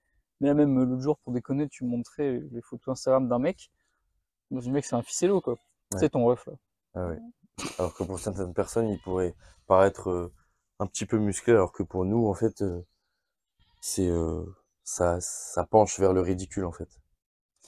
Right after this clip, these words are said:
Speaker 1: Est-ce que tu trouves que trop musclé, c'est trop ?
Speaker 2: Trop musclé, c'est pas trop, non.
Speaker 1: T'as envie d'être comme Arnold Schwarzenegger ?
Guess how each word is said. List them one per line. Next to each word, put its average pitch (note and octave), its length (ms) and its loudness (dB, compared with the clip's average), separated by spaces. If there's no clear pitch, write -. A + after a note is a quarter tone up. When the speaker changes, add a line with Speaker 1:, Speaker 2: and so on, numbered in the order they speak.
Speaker 1:
Est-ce - 160 -14
que - 80 -6
tu A#2+ 200 -10
trouves - 240 -6
que A#2 380 -6
trop - 220 -8
musclé, B2 320 -6
c'est - 140 -14
trop ? - 200 -14
Speaker 2:
Trop - 160 -6
musclé, F#2+ 280 -2
c'est - 160 -6
pas F2 140 -2
trop, F#2 260 -8
non. F2+ 140 -12
Speaker 1:
T'as - 80 -4
envie A#2 160 -4
d'être B2 160 -4
comme B2+ 180 -2
Arnold B2+ 260 2
Schwarzenegger ? B2+ 480 -2